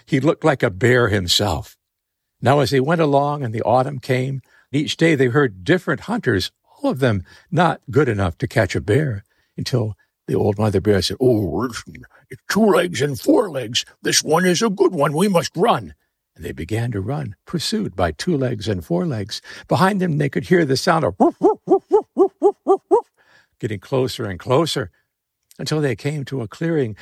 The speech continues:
where an old tree had fallen over, a hollow tree. The mother bear said, "Crawl in here, we may be safe." They crawled into that hollow log and waited. They heard the sound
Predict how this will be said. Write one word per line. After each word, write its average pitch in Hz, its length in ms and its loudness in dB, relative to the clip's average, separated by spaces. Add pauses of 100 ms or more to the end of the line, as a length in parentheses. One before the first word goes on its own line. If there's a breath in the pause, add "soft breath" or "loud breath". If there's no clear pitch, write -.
(100 loud breath)
where 160 300 2 (300)
an 160 200 -6
old 185 440 0
tree 214 260 -2
had 110 180 0
fallen 180 340 0
over, 160 340 -2 (120)
a 147 60 -12
hollow 185 380 -2
tree. 69 400 -10 (460)
The 117 80 -4
mother 120 260 2
bear 120 240 0
said, 104 320 -4
"Crawl 170 380 0
in 151 140 -4
here, 247 200 2
we 139 200 0
may 135 160 2
be 165 160 -2
safe." 143 400 0 (500)
They 92 100 -2
crawled 123 360 0
into 113 180 -2
that 104 200 -2
hollow 104 300 -2
log 101 320 -2
and 90 100 -12
waited. 92 440 -6 (640)
They - 80 -4
heard 127 240 0
the 117 100 -2
sound 120 460 0